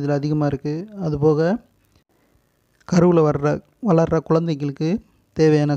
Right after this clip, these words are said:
சத்து இதில் இருக்குது. அதனால் கர்ப்பிணி பெண்கள் இதை அதிகமாக யூஸ் பண்ணுங்க.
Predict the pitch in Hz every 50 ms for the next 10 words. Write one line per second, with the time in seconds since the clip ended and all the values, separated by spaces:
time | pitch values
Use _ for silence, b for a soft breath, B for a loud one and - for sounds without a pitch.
0 | - - 147 143 - 165 151 143 139 143 143 139 - - 151 147 143 143 147 151
1 | 156 156 165 165 151 156 151 - - 160 151 139 147 143 143 147 143 143 139 143
2 | 143 147 151 151 151 147 143 143 147 - - - 143 143 139 143